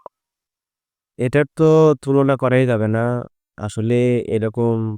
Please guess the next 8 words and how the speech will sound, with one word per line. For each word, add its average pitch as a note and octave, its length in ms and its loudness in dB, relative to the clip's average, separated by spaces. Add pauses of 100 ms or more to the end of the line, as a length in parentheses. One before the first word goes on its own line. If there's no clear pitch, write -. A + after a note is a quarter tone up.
(100)
পয় A#2 200 0
পরিষ্কার A#2 640 -2
এবং G#2+ 300 -2 (640)
সুন্দর B2 400 2
পরিবেশ A#2+ 520 2 (420)
এর A2 160 0
আগে A2 240 2
কখনো A2 360 0